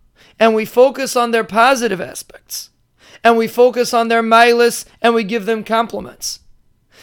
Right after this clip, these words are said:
then even if we throw in here or there a little bit of criticism, it will be willingly accepted,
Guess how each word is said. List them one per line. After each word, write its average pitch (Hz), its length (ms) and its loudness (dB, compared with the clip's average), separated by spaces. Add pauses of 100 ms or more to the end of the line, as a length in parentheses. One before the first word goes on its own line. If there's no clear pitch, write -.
(140)
then 226 200 4
even 285 300 -2
if 302 180 -2
we 311 160 0
throw 247 440 4
in 233 260 2 (140)
here 233 340 4
or 208 80 4
there 190 420 2 (200)
a 214 80 6
little 220 240 2
bit 214 120 0
of 202 140 -2
criticism, 214 720 0 (220)
it 233 160 4
will 226 160 6
be 233 180 -6
willingly 277 760 -2
accepted, - 640 -6